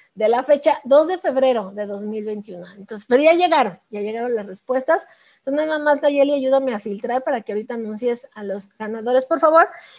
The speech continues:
Y bueno, continuando entonces con, con este tema de las, <clears throat> de las reformas. A ver, lo que va a empezar a pasar, además de las nuevas actividades y de las nuevas atribuciones que va a tener inteligencia financiera,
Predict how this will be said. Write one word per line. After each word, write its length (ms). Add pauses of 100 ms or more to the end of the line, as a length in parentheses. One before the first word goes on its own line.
(120)
Y 80
bueno, 240
continuando 440
entonces 440
con, 240
con 180
este 220
tema 320
de 140
las, 380 (140)
<clears throat> 1600
de 180
las 160
reformas. 540
A 60
ver, 160 (1000)
lo 240
que 80
va 60
a 40
empezar 340
a 120
pasar, 580
además 380
de 80
las 160
nuevas 340
actividades 800
y 80
de 180
las 140
nuevas 260
atribuciones 560
que 120
va 80
a 20
tener 260
inteligencia 560
financiera, 600